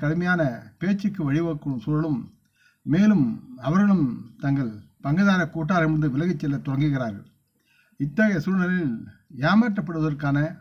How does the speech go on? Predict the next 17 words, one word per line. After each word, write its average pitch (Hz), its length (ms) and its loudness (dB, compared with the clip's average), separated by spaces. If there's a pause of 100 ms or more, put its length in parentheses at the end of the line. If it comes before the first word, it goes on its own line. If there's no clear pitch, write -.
அதாவது 151 320 -2
ஏமாறுவதற்கான 175 600 0
வாய்ப்பும் 151 440 -2
அதிகரிக்கிறது. 135 520 -4 (800)
அதே 190 220 2
சமயம் 165 420 0 (840)
ராகுவின் 156 520 0 (100)
அசுப 175 240 0
நிலை 147 240 0 (1300)
காதல் 180 420 0
மக்களின் 156 360 -2
திருமண 180 260 0
வாழ்க்கையில் 147 460 -2 (200)
குழப்பத்தையும் 160 640 0 (500)
கற்பனையும் 160 580 0
ஏற்படுத்துகின்றன. 131 560 -4 (920)
மேலும் 160 400 2